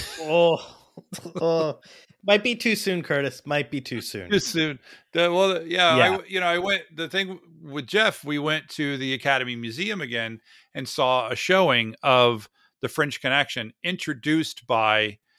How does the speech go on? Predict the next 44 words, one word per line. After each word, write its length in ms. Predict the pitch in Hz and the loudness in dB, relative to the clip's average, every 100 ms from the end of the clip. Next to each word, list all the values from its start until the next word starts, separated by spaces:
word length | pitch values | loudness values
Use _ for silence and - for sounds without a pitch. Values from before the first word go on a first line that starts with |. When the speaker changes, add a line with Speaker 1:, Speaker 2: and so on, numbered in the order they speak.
| _ _ _ 107 | _ _ _ -12
Speaker 1:
the 640 | 107 120 117 113 110 101 - | -4 -2 0 -2 -4 -8 -8
director 720 | 120 123 135 - 120 95 92 - | -2 2 0 -2 -8 -10 -10 -10
of 140 | 110 | -10
The 80 | 107 | -8
French 260 | 117 101 | -8 -8
Connection, 380 | - 98 92 95 | -10 -10 -10 -14
which 340 | 104 139 170 - | -6 -2 0 0
was 180 | 127 110 | -4 -4
amazing. 480 | 104 95 87 95 | -6 -6 -8 -10
He's 220 | 98 127 113 | -8 -4 -2
eighty-seven 460 | 101 98 110 98 | -2 -4 -10 -10
years 180 | 95 92 | -10 -8
old. 160 | 101 95 | -6 -6
It 40 | |
was 140 | 127 120 | -6 -6
an 60 | |
amazing 360 | 101 101 98 101 | -4 -6 -8 -10
Speaker 2:
<laughs> 20 | |
Speaker 1:
thing. 140 | 101 98 | -6 -6
I 60 | |
don't 140 | 110 107 | -4 -6
have 100 | 98 | -6
time 160 | 110 95 | -10 -8
to 40 | |
go 120 | 98 98 | -8 -8
into 200 | 95 101 | -10 -12
it, 100 | 92 | -2
but 180 | 127 - _ _ | -2 -2 _ _
I 80 | 127 | -4
will 180 | 135 156 | -2 -2
say 200 | - 147 | -2 -4
that 120 | 123 | -4
he 180 | 110 143 | -10 -6
opened 520 | 165 175 180 165 143 117 _ _ _ | 0 0 0 -4 -4 -16 _ _ _
the 120 | - 127 | -8 2
thing 440 | 151 147 127 107 _ _ | 6 6 4 -2 _ _
by 100 | 131 | 0
saying, 520 | 120 147 131 120 113 - _ _ 143 | 2 4 4 2 -2 -10 _ _ -10
"It's 140 | - | -2
so 200 | 214 214 | 2 4
great 320 | 165 160 139 | 4 0 0
to 80 | 127 | -12
be 180 | 135 147 | -10 -8
here 440 | 139 143 135 123 | -4 -2 -2 -6